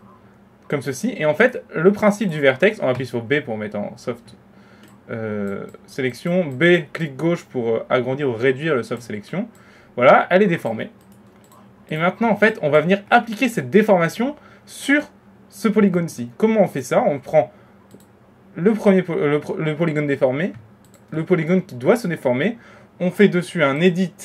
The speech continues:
Delete by Type History, d'accord ? Et on fait un Deform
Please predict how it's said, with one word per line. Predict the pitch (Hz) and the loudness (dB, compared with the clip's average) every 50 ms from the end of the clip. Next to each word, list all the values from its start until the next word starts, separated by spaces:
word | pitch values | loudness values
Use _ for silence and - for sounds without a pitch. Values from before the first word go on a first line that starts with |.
| - - - | -18 -18 -16
Delete | 123 120 151 160 170 165 147 | -12 -8 -6 -4 -4 -2 0
by | 151 156 156 147 | 0 -2 0 0
Type | - 156 147 139 - - - - | 0 2 2 0 -2 -10 -10 -4
History, | - 196 202 - - 147 127 135 180 208 - - - - - 123 | -4 -4 -4 -2 0 0 0 0 0 -4 -8 -12 -20 -16 -10 -6
d'accord ? | 120 120 - 123 - - - _ _ _ _ _ _ _ _ _ _ - - - - - - _ - - - - _ _ _ - | -6 -4 -2 -4 -6 -6 -6 _ _ _ _ _ _ _ _ _ _ -20 -20 -20 -20 -20 -20 _ -20 -20 -20 -20 _ _ _ 0
Et | 196 208 | 4 4
on | 196 175 | 4 4
fait | - - 190 208 247 240 - - | 2 4 4 4 4 4 0 -4
un | - 165 160 151 143 - - _ - - - | -2 0 0 0 -2 -4 -14 _ -20 -20 -14
Deform | 127 120 165 208 208 - 156 147 151 208 208 135 - | -4 2 2 2 4 6 6 8 8 8 4 0 -6